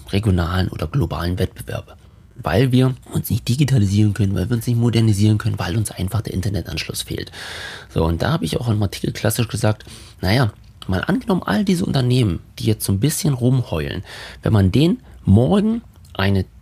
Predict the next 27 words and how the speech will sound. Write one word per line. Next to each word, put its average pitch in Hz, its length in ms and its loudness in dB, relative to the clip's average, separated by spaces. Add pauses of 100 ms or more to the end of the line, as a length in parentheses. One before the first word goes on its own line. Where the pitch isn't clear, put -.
(140)
dicke, 156 300 0
fette - 500 -6
Internetleitung 90 880 0 (220)
zur 101 160 0
Verfügung 117 340 0
stellen 80 300 0
würde, 78 240 -2 (380)
sodass - 300 -2
sie - 100 -10 (100)
direkt, 147 480 -2 (280)
ähm, 92 180 -2
einfach 95 420 -2
mal 80 240 -4 (100)
richtig - 280 -6
modernes 80 400 0
Internet 104 340 2
haben, 113 140 -4
keine - 180 -8
Ahnung, 80 220 -2
paar - 160 -6
hundert 90 320 2
Mbit, 101 240 2
tausend 101 340 0
Mbit, 98 160 0 (280)
keine - 300 -4
Ahnung. - 220 -6 (760)
Ähm, 95 280 4